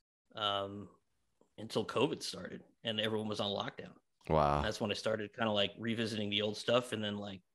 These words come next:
Speaker 1: my family got a Switch, you know, like, my wife was really into video games, but we, so we got a Switch for, like, you know, during quarantine. It was like, then it was just game changer 'cause my son started getting into it and I started showing him all the old stuff I had and taking things out of boxes and
Speaker 2: That's so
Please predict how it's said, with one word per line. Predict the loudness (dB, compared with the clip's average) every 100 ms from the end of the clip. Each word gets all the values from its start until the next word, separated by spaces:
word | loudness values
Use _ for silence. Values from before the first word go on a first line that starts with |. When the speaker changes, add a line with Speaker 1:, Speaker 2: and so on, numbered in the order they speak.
| _ _ _ _ _ _ _ _
Speaker 1:
my | -2
family | 0 2 2
got | 2 4
a |
Switch, | 2 2 0 0 -6 -8 -16 _ _
you | 0
know, | 2 0
like, | 0
my | 2
wife | 6 6
was | 6
really | 0 0
into | 0
video | 0 -2
games, | 0 0 0
but | -6
we, | -6 -8 -4
so | -2 0
we |
got | 2 2
a |
Switch | 0 -4 -6 -6
for, | -8 -8
like, | -10 -12
you | -12
know, | -12 -14 _ _
during | -2 -2
quarantine. | 2 2 2 -4 -6
It | -6
was | -8 -8 2
like, | 2 4
then | 4
it | 4
was | 0
just | -4 -8 -20 _ _ _ _
game | 2 2
changer | 0 -6 -8 -12
'cause | -10 -4
my |
son | 0 2 2
started | 6 8 8
getting | 6 4
into | 4 4
it |
and | 4
I |
started | 0 0
showing | 0 0 2
him | 2
all | 2
the | 0
old | 0
stuff | 2 2 4
I | 4 8
had | 8 8 4
and | -2 -12 -18 -2
taking | 0 2
things | 2 8
out | 8
of | 8
boxes | 6 6 6 4 2 4
and | 4 4
Speaker 2:
That's | 4
so | 6 6